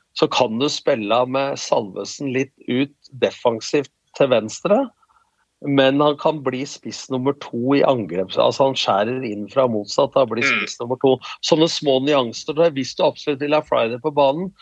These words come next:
Speaker 1: så kan du gjøre det, eller du kan spille en fire to tre en da, med Salvesen og Friday, eh, sentralt. Men, men jeg har jo sett,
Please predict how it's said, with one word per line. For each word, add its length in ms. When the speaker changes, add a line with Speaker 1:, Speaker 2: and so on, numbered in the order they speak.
Speaker 1:
så 180
kan 320
du 80
gjøre 400
det, 280
eller 180
du 80
kan 200
spille 360
en 120
fire 340
to 220
tre 280
en 180
da, 180
med 240
Salvesen 760
og 180
Friday, 640
eh, 60
sentralt. 680
Men, 260
men 220
jeg 160
har 160
jo 60
sett, 280